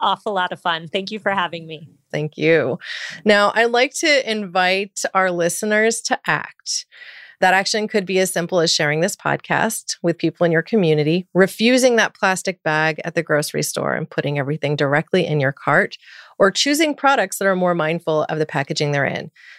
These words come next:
Speaker 2: You could even choose one or two items that you might choose to start making yourself at home, as opposed to buying in some big plastic jug from the grocery store.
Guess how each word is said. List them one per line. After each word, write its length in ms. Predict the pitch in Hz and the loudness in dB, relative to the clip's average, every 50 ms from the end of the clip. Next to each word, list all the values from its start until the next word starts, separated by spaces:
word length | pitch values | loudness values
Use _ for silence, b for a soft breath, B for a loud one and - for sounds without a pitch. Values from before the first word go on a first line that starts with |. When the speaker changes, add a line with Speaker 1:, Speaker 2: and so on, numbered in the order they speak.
| B - | B 0
Speaker 2:
You 100 | 190 185 | 2 2
could 120 | - 180 | 4 4
even 280 | 196 190 185 185 175 170 | 4 4 6 4 4 2
choose 440 | - - 185 175 170 170 165 170 | 2 2 4 4 4 2 0 -2
one 180 | 160 147 151 151 | -2 0 0 2
or 80 | 151 151 | 2 0
two 240 | - - 156 147 | 0 -2 0 0
items 420 | - 143 151 151 170 180 196 190 - | 2 2 2 2 2 0 0 0 0
that 140 | 185 143 - | 0 0 0
you 140 | 185 185 185 | 0 0 2
might 300 | 190 196 196 - - - _ _ | 4 4 2 2 -2 -6 _ _
choose 400 | - - - 208 208 202 196 - - | -6 -2 0 2 2 0 -2 -4 0
to 180 | - 208 202 | 0 0 0
start 320 | 190 - - 202 175 - 202 | 0 2 2 2 2 2 2
making 320 | 202 202 - 233 220 220 | 0 2 2 2 2 2
yourself 480 | 220 208 - - 240 254 220 170 - _ | 2 2 2 2 2 2 2 0 -4 _
at 140 | - - - | -8 -8 -8
home, 400 | - 196 220 226 202 156 147 151 | -4 -2 0 0 0 0 0 0
as 160 | 156 156 - | 0 0 -2
opposed 420 | 170 - - 180 160 165 160 - - | -4 -2 0 0 2 2 0 -2 -2
to 220 | - 170 160 160 | 0 0 2 2
buying 400 | 156 147 143 147 151 160 165 160 | 2 2 2 2 4 2 2 2
in 140 | 151 151 160 | 2 0 0
some 240 | - - 160 156 147 | 0 0 0 0 0
big 200 | 143 139 147 - | 0 -2 -2 -2
plastic 400 | - 147 135 143 - - 143 139 | 0 0 0 0 0 -4 -4 0
jug 240 | - 120 98 135 - | 0 0 0 0 0
from 140 | - 135 | -2 -2
the 80 | 131 131 | 0 0
grocery 380 | - 80 73 - - - - 147 | 0 0 0 0 -2 -4 -4 -4
store. 420 | - - - - - - - - | -4 -4 -6 -6 -6 -8 -8 -12